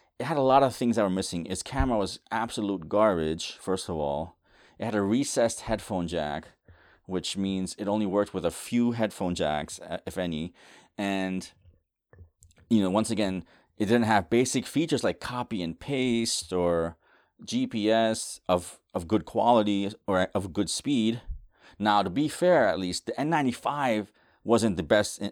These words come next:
as well with G P S because even in the instructions, I believe, they mentioned that you had to slide the phone open in order to get better G P S reception. So that being as-, aside,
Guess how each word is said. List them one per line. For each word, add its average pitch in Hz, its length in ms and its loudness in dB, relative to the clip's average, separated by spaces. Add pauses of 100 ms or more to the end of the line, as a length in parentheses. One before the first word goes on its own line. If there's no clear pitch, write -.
as 95 220 0
well 117 260 8
with 92 140 0
G 107 220 -2
P 98 180 2
S 107 100 4
because 92 520 2
even 113 240 0
in 110 160 2
the 92 280 4
instructions, 104 540 -2
I 95 80 4
believe, 87 460 -2
they 92 120 2
mentioned 95 640 0
that 92 240 2
you 98 120 -4
had 113 160 -6
to 98 80 -4
slide 117 560 0
the 104 100 2
phone 101 260 0
open 95 500 0 (380)
in 101 140 0
order 101 180 2
to 87 80 -2
get 87 300 -2
better 95 240 4
G 95 220 -4
P 90 180 -4
S - 180 -4
reception. - 600 -10 (680)
So 87 600 2 (340)
that 143 240 4
being 143 220 2
as-, - 200 -6 (140)
aside, 104 720 -4